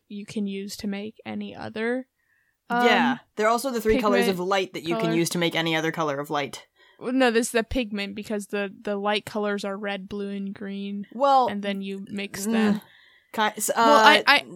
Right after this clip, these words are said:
Speaker 1: I'm
Speaker 2: eh.
Speaker 1: just thinking back to, uh, to, uh,
Speaker 2: Physics.
Speaker 1: freshman physics.
Speaker 2: Right, but
Speaker 1: Um,
Speaker 2: we
Speaker 1: but,
Speaker 2: used,
Speaker 1: yeah.
Speaker 2: we used those kinds of light. But it doesn't matter. Anyway, it makes me think of pigment,
Speaker 1: I don't
Speaker 2: of, of
Speaker 1: remember.
Speaker 2: printer ink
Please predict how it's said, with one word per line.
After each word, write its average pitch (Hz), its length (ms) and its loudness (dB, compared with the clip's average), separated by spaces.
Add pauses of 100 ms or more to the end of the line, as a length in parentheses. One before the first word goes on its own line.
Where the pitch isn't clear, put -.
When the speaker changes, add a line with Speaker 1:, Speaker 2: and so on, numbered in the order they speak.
Speaker 1:
I'm 277 200 8
Speaker 2:
eh. 269 40 6
Speaker 1:
just - 240 6
thinking 285 380 4
back 220 360 2
to, 220 300 0
uh, 208 340 -4 (240)
to, 220 280 -4
uh, 214 220 -4
Speaker 2:
Physics. 254 280 2
Speaker 1:
freshman - 560 -6 (100)
physics. - 720 -16 (420)
Speaker 2:
Right, 254 220 4
but 240 80 0
Speaker 1:
Um, 226 60 -2
Speaker 2:
we 277 100 0
Speaker 1:
but, 269 100 2
Speaker 2:
used, 294 260 4
Speaker 1:
yeah. - 160 -2
Speaker 2:
we 254 80 4
used 254 340 4
those 208 340 4 (200)
kinds 196 260 0
of 165 100 -4
light. 151 380 -4 (640)
But 214 180 0
it 233 60 -2
doesn't 220 240 2
matter. 143 280 -4
Anyway, 226 280 4
it 165 100 -4
makes 262 180 2
me 294 100 -2
think 277 120 0
of 247 140 -4
pigment, 214 400 2
Speaker 1:
I - 20 -10
don't 214 140 0
Speaker 2:
of, 196 100 0
of 196 80 -10
Speaker 1:
remember. - 360 -2
Speaker 2:
printer 214 380 2
ink 196 340 -2